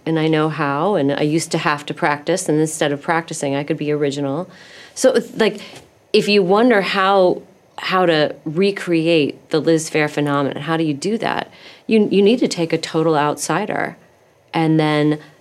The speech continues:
because I messed up, I don't think I would have gone to Oberlin if I'd stayed on my track, but there was so much music there.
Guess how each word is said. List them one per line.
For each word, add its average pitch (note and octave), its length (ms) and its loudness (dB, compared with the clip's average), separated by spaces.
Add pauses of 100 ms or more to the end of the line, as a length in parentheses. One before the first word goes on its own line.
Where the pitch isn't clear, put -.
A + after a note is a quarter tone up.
because G3+ 520 0
I F3 160 4
messed D#3+ 460 0
up, C#3+ 280 2
I F3+ 100 0
don't A#3 160 2
think A#3 140 -2
I G3+ 80 2
would E3+ 140 2
have D#3 260 -4
gone D3+ 220 0
to D3 60 -2
Oberlin D3+ 400 0
if - 120 -8
I'd C#3+ 160 -4
stayed C#3+ 300 -2
on C#3 160 -2
my C#3 140 -2
track, C#3+ 380 -6 (340)
but G#3+ 200 0
there G#3+ 120 4
was G3+ 120 2
so - 260 0
much G3+ 380 2
music A#3 480 0
there. - 380 -6